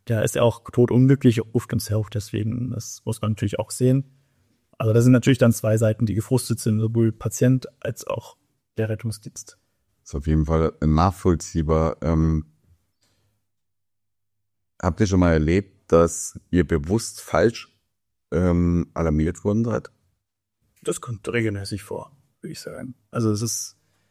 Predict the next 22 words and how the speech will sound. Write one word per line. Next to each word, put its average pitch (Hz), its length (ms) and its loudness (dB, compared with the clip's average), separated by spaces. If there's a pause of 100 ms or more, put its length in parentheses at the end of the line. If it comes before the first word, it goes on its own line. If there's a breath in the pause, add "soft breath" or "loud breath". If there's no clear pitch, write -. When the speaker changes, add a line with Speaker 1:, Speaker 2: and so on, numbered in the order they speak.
(200)
Speaker 1:
mal 117 480 2 (100)
unterschwelliger, 143 800 2
mal 113 600 2 (300)
auch 113 180 -4
offensichtlich. 127 840 -4 (680)
Ähm, 104 500 -4 (100)
aber 107 320 -4 (480)
wie 117 80 -2
gesagt, 113 340 2
mit 110 140 -2
den 113 100 2
siebzig 110 300 -8
Prozent 120 400 -2
sollte 117 280 -2
das 117 140 -4
eigentlich 127 200 -6
schon 127 160 -6
auch - 140 -8
ganz 131 200 -4
gut 123 160 -4
gesagt 120 380 -2
sein. 113 440 0